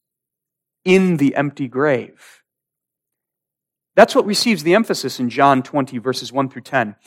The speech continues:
As you read through the passage, you'll notice that, that three times the empty grave clothes are mentioned. The empty grave clothes, they're lying in the tomb. That's what grabs the attention of the disciples, and that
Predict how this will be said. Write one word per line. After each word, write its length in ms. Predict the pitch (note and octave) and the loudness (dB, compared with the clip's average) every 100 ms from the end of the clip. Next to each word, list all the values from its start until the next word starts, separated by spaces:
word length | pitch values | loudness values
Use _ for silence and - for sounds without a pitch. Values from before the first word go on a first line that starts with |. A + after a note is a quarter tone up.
| _ _ _ | _ _ _
As 80 | C#3+ | -4
you 80 | |
read 160 | E3+ G#3 | 0 0
through 160 | G3+ A#3+ | 0 -2
the 80 | |
passage, 420 | G3+ G#3 A3+ F3 C#3 | 0 4 4 2 -6
you'll 120 | D3+ | -2
notice 380 | D3+ C4 A#3+ - | 2 2 2 4
that, 220 | C3+ - | 4 4
that 180 | D3+ - | 2 0
three 640 | - - G3 G#3+ C4+ C#4+ C#4 | -12 -10 -4 0 2 0 -2
times 1080 | C4+ - - B3 C4 E3 A2+ G2+ _ - - _ _ | -6 -14 -2 6 8 8 2 -10 _ -12 -12 _ _
the 240 | - F3+ - | -4 -4 -4
empty 460 | - B3 C#4 C4+ B3 | 4 6 6 2 -2
grave 720 | E3 D3+ E3+ G#3 A#3+ A#3 D#3+ | -2 -4 4 6 6 2 -2
clothes 540 | - E3 D3 C3+ B2 - | -4 2 4 2 -2 -4
are 140 | D3+ D3+ | 2 2
mentioned. 800 | C#3+ G3+ A#3 - A#2 G2+ - _ _ _ _ | 4 2 2 -2 -8 -10 -20 _ _ _ _
The 160 | E3 | 2
empty 320 | A#3 B3 B3 | 4 4 2
grave 440 | F#3 F#3 G#3+ A#3+ F#3 | 0 6 8 8 2
clothes, 580 | - F3 C#3+ B2 - C3+ | 0 4 4 2 -8 2
they're 380 | F#3+ A#3+ B3+ | 8 10 10
lying 640 | A#3 F#3 F3+ F#3 A3 A#3+ A3+ | 8 6 4 6 4 4 4
in 120 | G#3 | 4
the 40 | |
tomb. 400 | G3+ - A3+ E3 | 2 0 2 4
That's 340 | E3 C#4 C#4 - - - | 8 8 6 -8 -18 -20
what 560 | - G3 A3 - - D#3+ | 2 6 6 4 -14 -12
grabs 500 | D3+ F3+ A#3+ C#4+ A3+ | -6 2 6 6 4
the 140 | G#3+ | 0
attention 420 | B3 - A#3 - G#3 | 0 0 -2 0 -2
of 100 | D#3 | -2
the 60 | |
disciples, 560 | E3 E3 G3+ G3 F#3+ E3 | -4 2 4 4 2 -2
and 140 | F3+ | 4
that 260 | A3+ - | 4 4